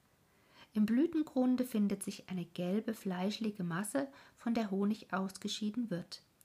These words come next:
Die meisten Blüten enthalten drei Staubblätter, deren Beutel zu einer kleinen Säule verwachsen sind.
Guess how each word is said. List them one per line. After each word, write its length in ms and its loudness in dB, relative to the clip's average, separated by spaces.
Die 60 -2
meisten 480 4
Blüten 340 0
enthalten 560 -4
drei 300 -2
Staubblätter, 800 -4
deren 280 0
Beutel 420 0
zu 180 -10
einer 240 -4
kleinen 500 -2
Säule 300 0
verwachsen 580 -6
sind. 360 -8